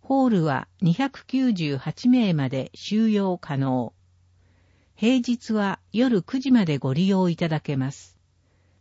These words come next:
ぜひご活用ください。なお、有料、要事前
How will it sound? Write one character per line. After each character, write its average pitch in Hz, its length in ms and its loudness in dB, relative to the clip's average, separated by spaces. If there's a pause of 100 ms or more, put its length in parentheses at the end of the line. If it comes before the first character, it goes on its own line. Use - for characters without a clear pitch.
ぜ 262 160 -2
ひ 185 360 -4
ご 160 120 0
活 226 320 -2
用 196 220 2
く - 100 -12
だ 160 160 -2
さ 151 200 -8
い。 120 160 -10 (1600)
な 220 220 2
お、 139 240 -2 (100)
有 220 300 2
料、 190 440 0 (320)
要 214 300 2
事 147 240 -6
前 247 260 4